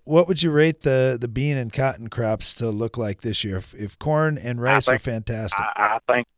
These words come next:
Speaker 2: cotton crop's gonna be about an average crop, uh, due to this last,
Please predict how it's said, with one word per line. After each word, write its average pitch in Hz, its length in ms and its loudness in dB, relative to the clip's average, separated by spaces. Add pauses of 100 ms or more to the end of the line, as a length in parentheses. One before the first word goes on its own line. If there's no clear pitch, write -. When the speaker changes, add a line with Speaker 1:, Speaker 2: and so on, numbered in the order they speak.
(100)
Speaker 2:
cotton 131 260 8
crop's 127 360 8
gonna 120 180 0
be 120 140 4
about 120 260 6
an 113 100 -4
average 123 380 2
crop, 131 440 10 (140)
uh, 107 360 4
due 117 220 4
to 107 60 -6
this 107 180 -8
last, 110 300 4